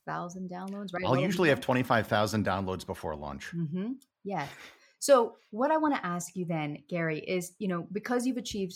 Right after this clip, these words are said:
Speaker 1: so much in such a short time, and that's not the path that most podcasters take, what are some of the obstacles that you've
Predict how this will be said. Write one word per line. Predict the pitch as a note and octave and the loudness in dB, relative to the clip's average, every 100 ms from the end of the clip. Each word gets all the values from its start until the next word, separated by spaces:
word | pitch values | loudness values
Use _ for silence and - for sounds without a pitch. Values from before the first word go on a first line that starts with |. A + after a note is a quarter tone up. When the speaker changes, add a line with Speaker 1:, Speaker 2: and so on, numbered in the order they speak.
| - | -8
Speaker 1:
so | - C4+ | -2 0
much | G3 - | 0 -2
in | E3+ | -6
such | F3 E3+ | -6 -6
a | E3+ | -8
short | - F3 - | -8 -10 -8
time, | D3+ C#3+ D3+ F3+ F#3 | -8 -6 -8 -10 -4
and | G3+ | -2
that's | G#3 | 2
not | C4 D4 | 4 4
the | C#4+ | 2
path | - F#3+ E3+ | 4 4 4
that | E3 F3 | -2 -4
most | E3+ - | -8 -6
podcasters | - - - - - - - | -6 -6 -8 -10 -12 -14 -14
take, | - - _ _ _ _ _ _ _ - | -14 -14 _ _ _ _ _ _ _ -16
what | - A3 D#4 | -2 2 2
are | |
some | F4 F4+ E4 | 2 2 2
of | |
the | C4+ | 4
obstacles | G3 - - A3 G3+ F#3 - F#3 | 4 2 -4 -4 -2 -2 -4 0
that | E3+ - | 0 0
you've | E3 G3+ C4 C4 | -4 -2 -2 -2